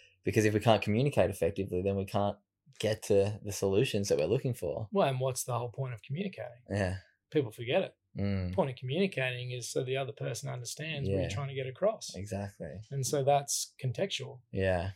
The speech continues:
Speaker 2: Depends on, so there's, there's a language
Speaker 1: Yeah.
Speaker 2: requirement there. Um, so I definitely lost a few G's at the end of words when <laughs> I was out there and, and whatnot. It's just having a base level of communication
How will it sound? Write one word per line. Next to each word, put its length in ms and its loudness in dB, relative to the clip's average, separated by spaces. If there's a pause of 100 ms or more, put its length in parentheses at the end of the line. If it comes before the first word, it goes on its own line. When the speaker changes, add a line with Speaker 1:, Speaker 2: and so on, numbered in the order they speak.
(120)
Speaker 2:
Depends 420 -4
on, 280 -2
so 180 0
there's, 260 -2
there's 200 0
a 60 -6
language 720 -2
Speaker 1:
Yeah. 140 -12
Speaker 2:
requirement 640 0
there. 260 -8 (580)
Um, 480 -4 (280)
so 640 4
I 100 8
definitely 380 6
lost 300 2
a 60 -4
few 400 -6
G's 380 0
at 80 -2
the 120 -6
end 140 -4
of 80 -8
words 400 2
when 120 2
<laughs> 60 6
I 40 10
was 160 10
out 180 12
there 340 12
and, 140 4
and 180 2
whatnot. 400 8
It's 140 2
just 180 0
having 240 4
a 60 -2
base 360 0
level 260 0
of 120 -10
communication 880 -4